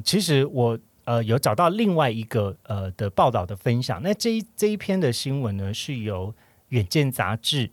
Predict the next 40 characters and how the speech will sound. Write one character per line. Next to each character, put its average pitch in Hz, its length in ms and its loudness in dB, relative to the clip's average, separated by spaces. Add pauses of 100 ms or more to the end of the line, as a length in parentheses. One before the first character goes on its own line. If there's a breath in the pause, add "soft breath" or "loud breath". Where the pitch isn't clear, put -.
分 151 160 4
享， 139 240 0
是 - 160 -2
分 147 200 2
别 113 120 -2
是 120 180 -2
两 92 200 -2
篇 117 180 -2
的 117 120 -2
新 107 280 -2
闻， 95 120 -6
是 139 240 -2
基 - 240 -2
本 151 120 6
工 135 180 4
资 135 140 0
调 101 240 0
涨 117 260 2
定 113 180 0
案， 110 220 2
八 147 200 4
年 113 180 4
调 104 220 2
幅 101 220 -2
三 120 260 2
十 110 100 -4
七 113 220 0
点 107 180 -2
三 110 300 2
趴， 113 220 2
仍 113 120 2
与 113 220 4
小 110 320 0
英 123 240 2
三 131 300 2
万 135 200 4
薪 120 220 2
梦 131 260 4
想 92 280 -4
有 98 120 0